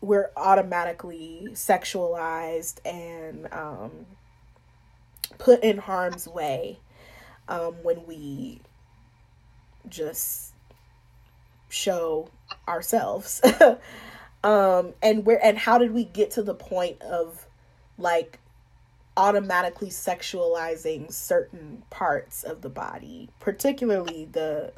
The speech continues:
the breasts is where I was going with it. And then that kind of spiraled me into researching, and it was spiraled me on this path of, like, getting on, like,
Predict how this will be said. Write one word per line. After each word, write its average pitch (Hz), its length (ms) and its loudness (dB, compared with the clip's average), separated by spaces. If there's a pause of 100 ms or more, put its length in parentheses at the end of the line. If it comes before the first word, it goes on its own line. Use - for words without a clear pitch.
(100)
the 165 120 -4
breasts - 840 -6 (220)
is 165 180 -14
where 147 180 -4
I 131 100 -4
was 156 200 -12
going 117 500 -8 (480)
with - 280 -6
it. 117 340 -4
And 202 240 -2
then 214 160 0
that 208 200 2
kind 220 240 0
of 214 160 0
spiraled 208 640 0
me 196 460 -10 (360)
into 175 960 -8
researching, 170 1040 -4 (360)
and 165 800 -4
it 165 220 -4
was 170 240 -6 (920)
spiraled 262 460 6
me 226 120 0
on 202 120 2
this 190 200 -6
path 196 420 -2
of, 175 200 -10 (240)
like, 170 280 -6
getting 175 300 -8
on, 165 320 -6 (840)
like, 160 340 -8